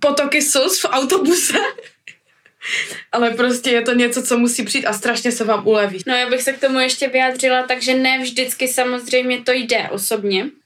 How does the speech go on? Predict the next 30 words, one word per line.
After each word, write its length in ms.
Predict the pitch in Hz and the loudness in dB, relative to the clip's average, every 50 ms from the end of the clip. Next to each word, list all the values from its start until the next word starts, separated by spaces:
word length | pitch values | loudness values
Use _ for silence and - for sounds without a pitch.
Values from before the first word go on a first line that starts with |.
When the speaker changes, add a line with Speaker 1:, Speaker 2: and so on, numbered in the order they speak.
| _ - | _ -4
Speaker 2:
A 100 | 240 247 | -4 0
to 100 | 247 254 | 2 2
je 160 | 247 247 240 | 2 2 2
ta 220 | 240 247 247 247 | 2 2 2 2
situace, 520 | 240 240 254 247 247 254 247 247 240 - 247 | 0 -2 -4 0 2 2 0 2 0 -2 -2
kdy 520 | 233 240 240 247 240 240 240 240 226 - - _ _ - | 0 0 0 2 2 2 2 2 0 -2 -6 _ _ -4
ti 80 | - 240 | -2 -2
lidé 380 | 247 247 226 240 247 247 240 240 | -2 0 0 2 0 0 0 0
prostě 640 | 247 240 233 233 - 262 247 240 240 240 233 233 - | -2 -2 -2 -2 0 0 2 2 4 2 2 0 -2
od 120 | 254 233 - | -4 -2 -2
sebe 180 | 254 247 247 | 0 0 0
nebyli 380 | 240 240 233 226 240 233 247 247 247 | 0 0 0 0 0 0 -2 -2 -2
tři 220 | - - 226 226 220 | -4 -4 -4 -2 -2
hodiny, 480 | 214 208 202 208 208 208 214 220 247 | -2 -2 0 -2 0 0 0 0 2
ale 200 | 254 254 247 233 | 2 2 2 0
byli 320 | 226 220 220 220 226 233 233 | 0 -2 -4 -2 -2 -6 -6
prostě 400 | 220 233 226 226 - 254 226 - | -6 -8 -8 -6 -4 -4 -4 -2
od 180 | 220 220 - | -4 -8 -8
sebe 560 | - 226 214 220 220 220 220 220 226 226 220 220 - - - | -10 -6 0 0 2 4 4 4 4 2 2 0 -4 -10 -6
daleko, 460 | 220 208 202 202 208 208 - 220 220 | -4 -2 -2 -2 -4 -4 -4 -4 -2
nebo 260 | 220 214 208 214 208 | -2 -4 -4 -6 -6
jsou 160 | 208 - 226 | -4 -4 -2
každý 560 | 220 214 208 214 214 226 220 220 220 208 - | -2 -2 -2 -2 -2 -2 -2 -2 -2 -4 -6
v 80 | - 220 | -6 -8
jiné 220 | 220 214 214 214 | -8 -6 -6 -6
zemi, 300 | 208 214 214 214 226 233 | -4 -4 -4 -4 -4 -4
nebo 240 | 226 226 208 202 208 | -4 -4 -4 -6 -6
každý 280 | 208 208 208 208 220 220 | -6 -6 -6 -6 -6 -6
někde 260 | 220 220 220 208 214 | -8 -8 -6 -6 -4
jinde. 380 | 214 208 196 185 165 170 185 | -2 -2 -2 -2 -2 -2 -2